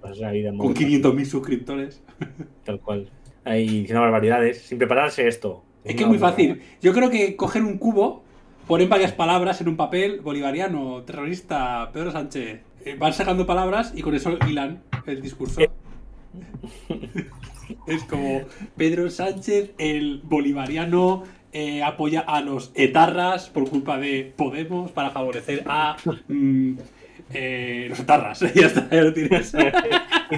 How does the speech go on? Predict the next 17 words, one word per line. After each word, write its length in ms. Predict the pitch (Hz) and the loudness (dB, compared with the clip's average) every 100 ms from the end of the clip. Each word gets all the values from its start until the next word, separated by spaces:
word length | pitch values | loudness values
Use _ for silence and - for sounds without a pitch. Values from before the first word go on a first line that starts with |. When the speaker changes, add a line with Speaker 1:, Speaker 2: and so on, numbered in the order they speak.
| 151 156 | 2 4
Speaker 1:
Y, 60 | 170 | 4
y 40 | |
bravo, 1040 | 160 196 196 185 185 170 170 160 151 147 143 | 4 6 6 8 8 8 6 4 2 0 0
hay 180 | 151 139 | -2 0
cien 180 | 147 151 | -2 -2
mil 120 | 175 | -4
visitas. 500 | 175 147 120 113 143 254 | -4 -4 -4 -6 -6 2
Speaker 2:
<laughs> 100 | 269 170 | 4 6
Hay 160 | 240 | 6
cien 120 | 240 | 6
mil 120 | 208 214 | 4 0
visitas 260 | 190 190 | 0 2
de 100 | 180 | 2
bien. 960 | 190 214 214 214 202 202 208 - 240 - 339 | 2 -2 -2 -2 0 0 -2 0 -2 0 6
<laughs> 200 | 320 302 | 8 8
Hostia, 300 | 247 254 233 | 8 4 4
que, 200 | 254 | 0